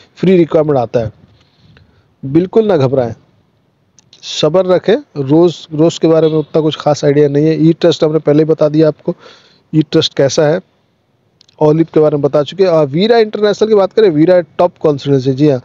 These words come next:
तो वीरा की बात करें, यहाँ पे leading construction company ओमान का ये requirement है। client interview आठ फरवरी को होने वाला है। कहाँ पे? Office में ही होगा।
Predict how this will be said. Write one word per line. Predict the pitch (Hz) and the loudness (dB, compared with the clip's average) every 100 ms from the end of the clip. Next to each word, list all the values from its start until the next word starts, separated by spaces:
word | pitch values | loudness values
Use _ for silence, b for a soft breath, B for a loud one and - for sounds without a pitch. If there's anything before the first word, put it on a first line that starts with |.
| B B B - | B B B -4
तो | 147 | -2
वीरा | 147 143 180 196 | 0 0 2 2
की | 190 | 2
बात | 185 175 | 0 0
करें, | 185 180 | 0 2
यहाँ | 175 | 2
पे | 170 180 | 2 0
leading | 160 156 170 175 | 2 2 0 0
construction | 165 143 160 - 170 | -4 -2 -6 -2 -2
company | 165 151 156 156 | 0 -2 0 2
ओमान | 147 143 147 | 2 0 -2
का | 151 156 | 0 0
ये | 151 | 0
requirement | 143 151 143 147 | 0 0 0 0
है। | |
client | 147 147 147 151 | 0 0 0 0
interview | 147 156 156 | 0 0 0
आठ | 131 156 151 | 0 -2 0
फरवरी | 151 143 156 160 | -2 0 0 2
को | 160 | 0
होने | 156 | 0
वाला | 156 | 0
है। | 165 | 0
कहाँ | 151 165 | -2 -2
पे? | 190 | -2
Office | 147 151 190 - | 0 0 0 0
में | 170 | 2
ही | 139 | 2
होगा। | 127 | 2